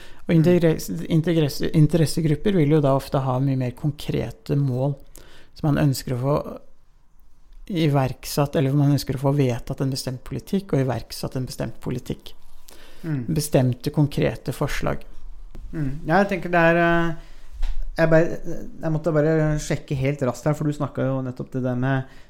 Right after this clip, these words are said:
Speaker 2: det, det som er interessant er på en måte hvilke endringer kan vi få til, hvilke endringer ønsker vi. Eh, det er ikke sikkert man er enig om det, annet enn at man mener at noe må endres. <laughs> Det har jo også vært problemet på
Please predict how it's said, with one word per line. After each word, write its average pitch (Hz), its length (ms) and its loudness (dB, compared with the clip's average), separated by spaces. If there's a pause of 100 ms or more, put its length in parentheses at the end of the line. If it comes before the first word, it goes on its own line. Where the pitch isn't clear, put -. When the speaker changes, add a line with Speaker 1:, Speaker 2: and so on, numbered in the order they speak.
(100)
Speaker 2:
det, 143 260 -2
det 135 120 2
som 147 100 -2
er 139 40 0
interessant 147 380 -4
er 127 160 2
på 131 120 -10
en 131 60 -2
måte 135 260 0
hvilke 123 300 -4
endringer 120 500 -4
kan 117 180 -2
vi 123 100 6
få 123 240 6
til, 151 120 2
hvilke 127 260 2
endringer 123 640 0
ønsker 123 580 0
vi. 165 140 6 (580)
Eh, 143 60 6 (240)
det 135 40 4
er 131 100 4
ikke 143 140 -2
sikkert 127 220 -2
man 131 220 2
er - 100 0
enig 120 320 4
om 127 120 0
det, 123 280 4
annet 131 420 2
enn 120 180 -2
at 127 180 -4
man 127 180 0 (220)
mener 117 260 0
at 123 100 -4
noe 120 160 -2
må 127 140 0
endres. 123 560 2 (360)
<laughs> - 140 -6 (120)
Det 147 60 6
har 147 160 8
jo 135 80 4
også 135 160 -2
vært 120 160 -2
problemet 123 480 -2
på 127 300 0